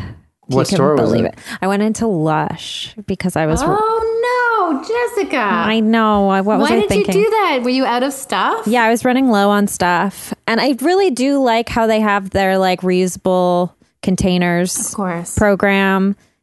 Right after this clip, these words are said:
Speaker 2: Makes me feel good. I'm not, like, throwing containers away or even having to recycle them myself 'cause they take them back and they redo them. And it, everything was fine. Like, they're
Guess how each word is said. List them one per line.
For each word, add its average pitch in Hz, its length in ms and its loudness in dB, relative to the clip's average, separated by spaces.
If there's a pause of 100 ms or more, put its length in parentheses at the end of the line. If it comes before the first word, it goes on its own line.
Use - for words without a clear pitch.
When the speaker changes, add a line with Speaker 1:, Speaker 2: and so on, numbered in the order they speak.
Speaker 2:
Makes 190 220 -2
me 202 80 0
feel 196 240 0
good. 180 360 0
I'm 180 140 0
not, 170 300 -2
like, 170 420 -2
throwing 180 480 0 (200)
containers 175 480 0
away 160 340 0
or 156 200 -2 (200)
even 170 320 -2
having 175 340 -2
to 208 100 -2 (180)
recycle 190 420 -2
them 202 120 0
myself 202 400 -2
'cause 170 180 -6
they 165 120 -2
take 175 200 -4
them 185 120 -2
back 165 260 -4
and 180 80 -8
they 170 60 -4
redo 156 240 -6
them. - 140 -10 (480)
And 254 160 2
it, 285 120 0 (100)
everything 277 320 2
was 480 180 -2
fine. 320 580 0
Like, 208 300 0
they're 208 320 -2